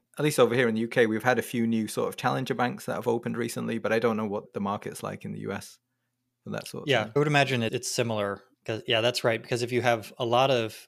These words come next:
Speaker 2: banks coming into and going out of existence, that's another way to have a large number of bank failures.
Speaker 1: Yeah.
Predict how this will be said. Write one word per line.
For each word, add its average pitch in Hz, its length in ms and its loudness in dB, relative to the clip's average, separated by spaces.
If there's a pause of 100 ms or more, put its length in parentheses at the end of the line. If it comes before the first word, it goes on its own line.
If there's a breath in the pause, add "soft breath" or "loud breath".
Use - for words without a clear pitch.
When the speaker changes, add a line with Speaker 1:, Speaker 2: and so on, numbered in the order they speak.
(120)
Speaker 2:
banks 117 340 -4
coming 117 240 -2
into 117 480 -2
and 117 180 -2
going 110 240 -2
out 117 160 2
of 113 80 -4
existence, 104 560 -8
that's 113 220 -6
another 110 460 -4
way 107 260 0
to 110 100 -4
have 110 160 -6
a 113 60 -4
large 107 320 -4
number 113 240 -8
of - 220 -8
bank 107 200 0
failures. - 600 -8 (380)
Speaker 1:
Yeah. 123 220 0